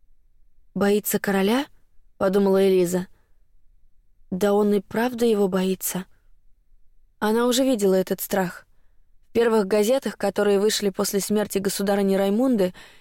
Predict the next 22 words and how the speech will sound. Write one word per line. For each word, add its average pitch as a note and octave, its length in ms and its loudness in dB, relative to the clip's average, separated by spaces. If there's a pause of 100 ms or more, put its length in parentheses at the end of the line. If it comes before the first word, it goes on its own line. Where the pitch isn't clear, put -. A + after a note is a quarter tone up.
(160)
были A#3 220 2
дагеротипические A3 920 -2
снимки G#3+ 380 0
принца, A#3+ 420 -2
и - 300 -2 (100)
Эдвард A#3 380 0
смотрел G#3 460 0
с - 120 -6
них G#3+ 320 -2 (400)
с - 80 -10
таким B3+ 400 0
же A3+ 120 2
выражением. G3 680 0 (300)
Аберон, A3+ 460 2
который G#3+ 360 0
тем G#3+ 220 0
временем G3+ 420 2
сидел G3 400 0
за F#3+ 160 2
одним G3 280 0
из F3+ 80 -2
столов A3 480 -2